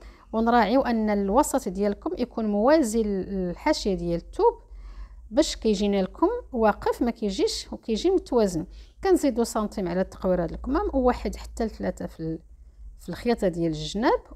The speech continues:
وأربعة ديال التكفيفه. بالنسبه ل-، هنايا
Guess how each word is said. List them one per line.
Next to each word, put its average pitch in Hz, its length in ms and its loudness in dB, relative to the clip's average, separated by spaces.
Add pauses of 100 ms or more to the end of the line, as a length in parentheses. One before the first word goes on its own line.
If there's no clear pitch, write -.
(180)
وأربعة 208 360 4
ديال 196 280 0
التكفيفه. - 720 -6 (880)
بالنسبه 254 540 4
ل-، 247 420 2 (800)
هنايا 285 340 4